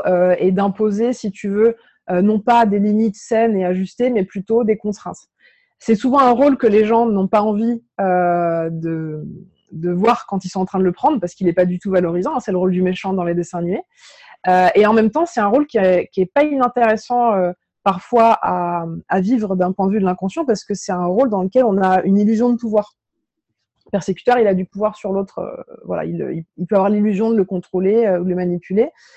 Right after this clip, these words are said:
Euh, la victime, c'est le petit agneau, euh, tout juste né, euh, blanc, et qui en fait, euh, n'a jamais rien fait de mal, euh, euh, est uniquement là, euh, par une suite de, de hasards qui n'ont rien à voir avec sa propre volonté,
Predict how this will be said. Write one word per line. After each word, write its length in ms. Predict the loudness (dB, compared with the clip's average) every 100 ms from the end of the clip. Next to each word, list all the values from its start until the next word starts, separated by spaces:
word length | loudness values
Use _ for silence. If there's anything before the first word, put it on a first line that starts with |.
| _ _ _ -2
Euh, 360 | 2 4 4 4
la 140 | 4 4
victime, 460 | 4 0 0 2
c'est 260 | 2 2 4
le 260 | 4 2 2
petit 380 | -2 -4 0
agneau, 580 | 2 4 4 4 4 4
euh, 380 | 4 2 -2 -4 -2
tout 120 | 0
juste 300 | 0 -2 0
né, 400 | 0 2 2 2
euh, 80 | 2
blanc, 460 | 2 2 0 -2 -6 -20 -8 -2
et 120 | -2
qui 200 | 0 -2
en 80 | 0
fait, 340 | 0 0 0
euh, 120 | 0
n'a 160 | 2 2
jamais 240 | 2 0
rien 220 | -2 -2 -4
fait 160 | -4
de 80 | -2
mal, 480 | 0 2 4 4 2
euh, 280 | 2 0 -2 _ _ _ -4
euh, 640 | -2 0 -2 -2 -4 -2
est 100 | 0
uniquement 580 | 2 4 2 0 -2 0
là, 420 | 2 2 4 2
euh, 40 | 2
par 240 | 0 0
une 140 | 0 -2
suite 340 | -4 -4 -4 -4
de, 240 | -4 -2
de 160 | 0 0
hasards 320 | 0 0 -4
qui 100 | -6
n'ont 80 | -4
rien 180 | -2 -2
à 60 |
voir 160 | 0 0
avec 220 | -2 -2
sa 140 | -6
propre 360 | -4 -6 -4 -2
volonté, 640 | 0 0 0 0 0 0